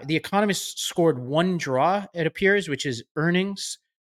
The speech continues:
um, which basically is just a continuation of the trend line. If you take the covid pandemic out of, out of the picture, it's a, uh, a continuation of the trend line from Trump to Biden. And, uh, the area they dinged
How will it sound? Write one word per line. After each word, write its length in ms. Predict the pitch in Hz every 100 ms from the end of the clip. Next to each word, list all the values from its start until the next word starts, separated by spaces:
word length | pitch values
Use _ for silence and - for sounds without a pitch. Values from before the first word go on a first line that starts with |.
| -
um, 460 | 147 139 135 131 131
which 240 | 135 -
basically 400 | 160 143 160 156
is 120 | 139
just 120 | 131 135
a 60 |
continuation 800 | - 127 156 143 135 131 139 127
of 260 | - 127 117
the 180 | 123 117
trend 360 | - 139 135 131
line. 380 | 139 143 160 175 _ _ -
If 160 | 120
you 80 | 135
take 320 | - 139 123
the 80 | 139
covid 360 | - 139 127 123
pandemic 480 | 139 127 135 127
out 200 | 135 131
of, 120 | 135 135 -
out 100 | 139
of 60 |
the 40 | 123
picture, 480 | 151 143 - 151 151 _ _ _ _
it's 260 | 143 123 -
a, 300 | 127 123 120
uh, 320 | 131 120 117
a 40 | -
continuation 540 | - - 143 131 151
of 40 | 127
the 40 |
trend 240 | - 139
line 200 | 131 131
from 200 | 120 135
Trump 240 | 120 147 139
to 100 | 127
Biden. 460 | 156 175 185 185 - _ _ _ _ -
And, 280 | - 151 139 - - _ -
uh, 200 | 147 139
the 160 | 151
area 260 | 160 170 156
they 120 | 143
dinged 520 | 120 135 139 139 131